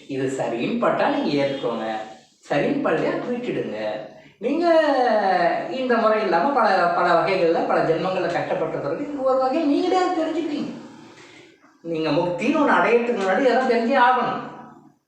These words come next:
அதை நம்ம அடிபட்டு, உதப்பட்டு, கஷ்டப்பட்டு தெரிஞ்சுக்காம இதை ஈஸியா ஃபாலோ பண்ணிட்டு போங்களேன்னு சொல்லி சொல்றோம். ஏன் மத்த நாளா சாப்பிட்டுட்டு போங்களேன், மற்ற வகையில அவாய்ட் பண்ணிட்டு போங்களேன். திருமண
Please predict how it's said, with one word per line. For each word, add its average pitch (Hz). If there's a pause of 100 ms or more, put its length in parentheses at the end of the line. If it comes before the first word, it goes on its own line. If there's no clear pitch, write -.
(440)
அதை 175
நம்ம 185
அடிபட்டு, 302 (200)
உதப்பட்டு, 269 (600)
கஷ்டப்பட்டு 247
தெரிஞ்சுக்காம 226
இதை 269
ஈஸியா 330
ஃபாலோ 262
பண்ணிட்டு 226
போங்களேன்னு 190
சொல்லி -
சொல்றோம். - (400)
ஏன் 285
மத்த 165
நாளா 277
சாப்பிட்டுட்டு 269
போங்களேன், 233 (560)
மற்ற 165
வகையில 254
அவாய்ட் 247
பண்ணிட்டு 220
போங்களேன். 196
திருமண 320